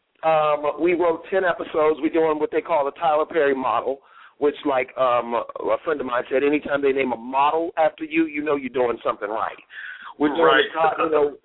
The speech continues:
Speaker 1: we're doing the Tyler Perry model where we've written ten episodes of a, of a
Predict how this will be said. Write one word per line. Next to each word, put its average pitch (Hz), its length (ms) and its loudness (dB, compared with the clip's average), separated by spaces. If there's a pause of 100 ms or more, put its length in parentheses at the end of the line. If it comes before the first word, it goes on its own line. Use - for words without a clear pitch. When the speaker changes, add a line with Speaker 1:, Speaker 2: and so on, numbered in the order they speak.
(200)
Speaker 1:
we're 165 100 2
doing 175 220 2
the 156 60 -4
Tyler 170 360 2
Perry 170 260 2
model 156 340 0
where 147 120 4
we've 151 240 -2
written 165 440 -4
ten 175 180 -6 (100)
episodes 143 680 0 (480)
of 143 180 0
a, 135 120 4 (140)
of 147 140 -2
a 139 60 -6